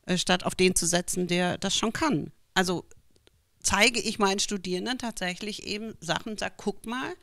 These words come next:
man kann das auch so machen.“ Und es geht nicht nur darum, zu reproduzieren, sondern was Eigenes zu produzieren. Also man nennt das dann Handschrift. Ja?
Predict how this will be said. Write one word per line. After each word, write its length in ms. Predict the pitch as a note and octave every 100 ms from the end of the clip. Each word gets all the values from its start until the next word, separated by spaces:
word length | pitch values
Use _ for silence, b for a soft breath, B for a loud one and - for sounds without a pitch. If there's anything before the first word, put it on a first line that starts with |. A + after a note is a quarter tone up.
| b b b
man 180 | F3+ E3+
kann 240 | - F3
das 160 | G3 A3+
auch 100 | -
so 180 | - C4+
machen.“ 320 | D#4 D3+ E3 D#3 B B
Und 160 | B G3
es 100 | F#3+
geht 200 | G3+ G#3
nicht 220 | G#3 G#3+ -
nur 160 | G3+
darum, 260 | - G3 F3
zu 120 | F#3+
reproduzieren, 880 | - F3+ - A#3 A#3 - A#3+ B3 A#3+
sondern 260 | G3+ G#3+
was 180 | A3 -
Eigenes 320 | D4+ D4 F#3
zu 120 | - D#3+
produzieren. 500 | - - - C3 D3+
Also 140 | E3
man 120 | E3+
nennt 160 | E3+ E3
das 80 | E3
dann 180 | D#3+ D#3
Handschrift. 540 | B3 - - D3+ -
Ja? 240 | D#3+ E3+